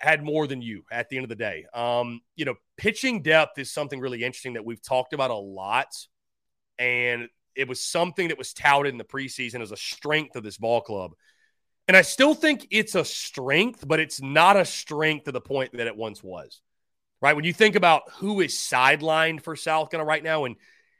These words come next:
you know, when you're asking guys like Brett Thomas and, and, and Connor McCreary and Jackson Phipps, I mean, these are just guys that don't pitch all the time for you.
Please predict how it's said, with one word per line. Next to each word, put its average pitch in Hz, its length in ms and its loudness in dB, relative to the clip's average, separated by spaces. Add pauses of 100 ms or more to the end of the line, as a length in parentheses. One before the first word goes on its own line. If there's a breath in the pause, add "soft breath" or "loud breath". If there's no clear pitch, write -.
(100 soft breath)
you 196 120 -4
know, 180 40 0
when 185 140 -2
you're 311 160 0
asking 185 320 4
guys 143 240 4
like 113 220 -4
Brett 127 340 -6
Thomas 127 760 -2
and, 95 200 -18 (260)
and, 98 180 -14
and 92 140 -18
Connor 131 260 -6
McCreary 120 600 -6
and 98 80 -14
Jackson 120 460 -2
Phipps, 120 440 -4
I 131 40 -10
mean, 156 100 -6
these 247 180 -2
are 294 60 -2
just 226 160 -10
guys 180 220 -2
that 151 60 -8
don't 123 140 -10
pitch 113 220 -10
all 101 80 -10
the 92 60 -20
time 95 260 -16
for 82 220 -20
you. - 80 -20